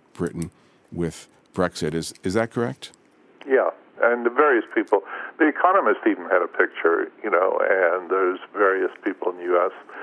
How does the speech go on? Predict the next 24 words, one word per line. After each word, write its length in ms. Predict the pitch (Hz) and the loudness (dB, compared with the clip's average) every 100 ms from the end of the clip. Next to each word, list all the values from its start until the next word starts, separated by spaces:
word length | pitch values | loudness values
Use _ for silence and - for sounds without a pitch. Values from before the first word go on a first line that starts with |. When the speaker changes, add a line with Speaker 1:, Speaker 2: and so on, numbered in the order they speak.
| - - - - | -14 -14 -4 0
Speaker 2:
It's 180 | 143 143 | 2 2
a 40 | |
little 240 | 190 220 - - | 4 4 2 2
too 120 | 160 | 0
easy 380 | 139 139 - 185 | 2 -2 0 0
because 360 | 139 117 123 117 131 | 0 0 0 0 -2
you 100 | 117 | -2
can 220 | 113 110 | -2 -4
put 300 | - 127 - | 0 0 4
almost 380 | 104 110 110 98 - - | 4 4 2 -2 -4 -2
any, 160 | 107 117 - - _ - | 2 2 0 -8 _ 0
any 200 | 117 120 | 2 0
dysfunction 840 | 117 117 - - 117 113 - 123 - - _ - | 0 -2 -2 0 -2 -2 -10 -10 -12 -18 _ -20
<laughs> 380 | - - - - | -18 -16 -6 2
on 160 | 113 107 | 2 4
the 80 | 104 | 4
right-hand 460 | 104 104 107 110 - | 4 4 0 0 2
side 200 | 104 104 | 2 2
and 120 | 101 | 0
it 120 | 98 | -2
predicts 340 | - 92 95 - - | -2 0 0 0 -2
the 80 | |
Trump 340 | - 90 85 - | 0 0 -2 0
vote. 340 | 87 104 - | 2 2 -4